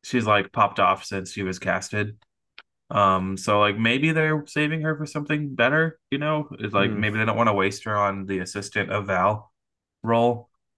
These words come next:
Speaker 2: Okay,
Speaker 1: Um,
Speaker 2: that makes sense. I can see that.
Speaker 1: It's possible. I hope that's the case anyway, because she's really good. Um, but they replaced her, uh, with Geraldine Viswanathan. Uh, she's from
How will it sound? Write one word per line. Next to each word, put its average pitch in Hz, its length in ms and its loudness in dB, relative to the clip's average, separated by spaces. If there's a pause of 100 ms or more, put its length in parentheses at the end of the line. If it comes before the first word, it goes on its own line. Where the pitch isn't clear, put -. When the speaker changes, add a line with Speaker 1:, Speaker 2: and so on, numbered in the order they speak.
(120)
Speaker 2:
Okay, 120 300 2
Speaker 1:
Um, 92 200 2
Speaker 2:
that 262 100 2
makes 381 200 2
sense. 101 320 -2 (340)
I 175 60 2
can 220 140 0
see 117 120 2
that. 95 160 0
Speaker 1:
It's 139 120 -2
possible. - 540 2 (160)
I 135 80 0
hope 175 140 4
that's 95 200 2
the 92 60 -8
case - 260 -8
anyway, - 420 -12
because 110 260 -2
she's 110 120 -2
really 107 200 2
good. 92 260 -6 (140)
Um, 101 520 2 (1120)
but 120 320 4
they 127 80 4
replaced 127 580 2
her, 151 640 0 (260)
uh, 117 340 6
with 107 520 -2
Geraldine 135 800 2 (220)
Viswanathan. 120 1040 0 (240)
Uh, 98 360 0
she's 113 480 -4
from 113 840 2